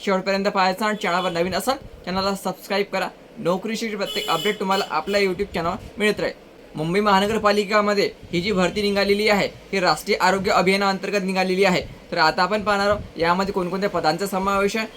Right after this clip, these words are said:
आणि तुम्हाला अर्ज या ठिकाणी कशा प्रकारे भरावा लागेल. तर, तर बघा मित्रांनो, नवी मुंबई महानगरपालिका राष्ट्रीय नागरी आरोग्य अभियानाअंतर्गत ही भरती निघालेली आहे.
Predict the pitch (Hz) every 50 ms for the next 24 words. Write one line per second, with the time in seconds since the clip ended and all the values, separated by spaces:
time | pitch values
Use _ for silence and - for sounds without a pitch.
0 | - - - 170 175 - 196 196 202 196 165 170 - 160 165 190 180 175 180 165
1 | 190 202 - - - - - 180 - - 196 185 190 180 185 190 202 180 175 165
2 | 156 156 143 139 131 135 139 - 277 302 - - - - - - - - - -
3 | 165 151 160 160 185 196 196 196 196 202 214 233 294 349 269 214 185 196 196 196
4 | 196 196 196 208 202 185 170 170 175 180 180 196 202 - 180 170 175 180 - 262
5 | 359 254 160 156 151 151 - - - - 190 196 214 220 214 - - - - 156
6 | 151 156 151 170 196 - - - 156 160 165 160 175 170 160 160 165 165 160 156
7 | 156 147 139 147 151 - 170 160 165 165 156 185 359 - - - - - - -
8 | - - - 147 147 - - 214 214 196 175 165 160 151 147 147 160 170 - -
9 | 175 156 120